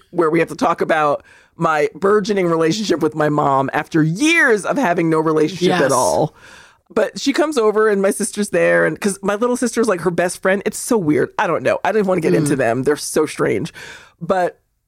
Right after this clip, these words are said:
Speaker 2: my mom comes over with my little sister and then she goes, "Oh, and, like, we're gonna see, you know, so-and-so later. She's coming over with, um, with your niece." And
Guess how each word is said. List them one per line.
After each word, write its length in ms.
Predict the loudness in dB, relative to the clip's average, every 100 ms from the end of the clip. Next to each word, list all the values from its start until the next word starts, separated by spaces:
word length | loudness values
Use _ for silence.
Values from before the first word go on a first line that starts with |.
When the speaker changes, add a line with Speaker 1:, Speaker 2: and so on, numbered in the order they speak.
| _ _ _ _ -2
Speaker 2:
my 160 | 0
mom 240 | 2 0 0
comes 180 | -2 -2
over 160 | 0
with 100 | 0
my 100 | 2
little 180 | 2 2
sister 420 | 0 -2 0 0
and 160 | 0 0
then 100 | -2
she 160 | -2
goes, 380 | 0 2 2 0 -6 -18 -12 -2
"Oh, 280 | 2 4 4
and, 80 | 2
like, 160 | -2 -2
we're 80 |
gonna 180 | -2 -2
see, 640 | 0 0 2 2 2 0 -4
you 100 | -4
know, 220 | 0 0 -2
so-and-so 480 | 0 0 0 0
later. 400 | 2 2 2 0
She's 180 | 0 -4
coming 260 | -2 0 2
over 200 | 2 2
with, 380 | 2 0 -6 -4
um, 360 | 0 2 2 -2 -2
with 220 | -4 0
your 100 | 0
niece." 420 | 2 0 -4 -10 _ _ _ _ _ -2
And 360 | 0 0 -2